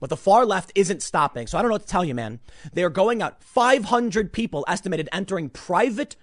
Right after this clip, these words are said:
property, a private gated community with signs everywhere. And the people who live in this house came out with guns. And the left then lies. And the media doesn't give you the full context. Now, of course, it's being reported on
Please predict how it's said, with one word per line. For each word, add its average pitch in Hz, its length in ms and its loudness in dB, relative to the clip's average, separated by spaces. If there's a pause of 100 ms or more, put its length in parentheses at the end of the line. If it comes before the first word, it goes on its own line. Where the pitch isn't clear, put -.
property, 214 380 4
a 131 80 -4
private 180 480 2
gated 202 340 2
community 196 560 -4 (140)
with 208 180 6
signs 190 540 2
everywhere. 156 560 -2 (640)
And 180 160 -2
the 165 40 -2
people 254 280 4
who 220 80 4
live 226 240 0
in 233 80 2
this 185 140 -4
house 208 260 2
came 180 180 -6
out 151 120 -2
with 147 120 -8
guns. 123 420 -4 (440)
And 160 120 -2
the 131 80 0
left 143 440 -2
then 160 260 0
lies. 151 260 0
And 131 120 -6
the 143 60 -4
media 220 420 0
doesn't 190 400 0
give 175 160 0
you 185 80 -2
the 165 80 -2
full 156 200 -2
context. 131 680 -10 (340)
Now, 147 120 0
of 156 100 -6
course, 185 220 0
it's - 100 -16
being 170 160 -4
reported 208 480 2
on 127 240 -6